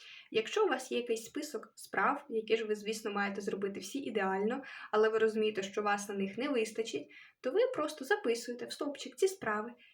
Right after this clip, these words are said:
і оцінюєте від нуля до десяти кожну справу, наскільки успішно, точніше, наскільки неуспішно, наскільки максимально неуспішно ви можете дозволити собі їх зробити.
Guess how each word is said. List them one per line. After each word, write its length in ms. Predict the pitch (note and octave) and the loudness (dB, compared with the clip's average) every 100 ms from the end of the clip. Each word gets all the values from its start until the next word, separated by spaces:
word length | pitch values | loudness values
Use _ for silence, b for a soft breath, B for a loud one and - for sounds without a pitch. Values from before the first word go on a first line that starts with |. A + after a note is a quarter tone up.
| _ | _
і 220 | D4+ A4 B4 | 2 2 4
оцінюєте 640 | C#4+ - G#3+ G3 G3 G3+ | -2 -2 -4 0 -2 0
від 140 | G#3 | 0
нуля 260 | G#3+ A3 A3 | 2 2 4
до 80 | A3 | 2
десяти 400 | G#3 - C#4 G4 | 0 -8 2 2
кожну 400 | - A3+ G#3+ G3+ | 4 4 4 -2
справу, 460 | - - F4 F#4+ - | -4 2 4 2 0
наскільки 560 | A3 A3 - D#4 - | -4 -4 -8 -6 -4
успішно, 680 | C4 A3+ - B3+ E4+ - A#3 | -4 -4 -6 -4 -4 -4 -6
точніше, 420 | A3+ A3 A#3 A#3 A3+ | -6 -6 -6 -4 -4
наскільки 460 | A3 - A#3 A3+ | -6 -4 0 2
неуспішно, 840 | G#3 G#3+ D4 D#4 - A3 - G3+ G3+ | 2 2 2 -2 -6 -6 -6 -8 -8
наскільки 400 | G#3+ - A3 A3+ | -10 -6 -4 -2
максимально 640 | A3 - B3 A3+ G#3 G3 | -4 -6 -2 2 2 4
неуспішно 640 | G#3+ G3+ G3 - F#4+ - A#3+ B - | 2 0 -2 2 2 2 -6 B -2
ви 60 | |
можете 280 | A3+ A#3 - | 0 0 0
дозволити 520 | G#3+ G#3 G3 B3+ A#3 | 2 2 2 0 0
собі 280 | G#3+ - G3+ | -4 -4 -2
їх 240 | D#4 B3 B3 | 0 0 -2
зробити. 480 | A#3 G#3 F#3 - | -2 0 -2 -4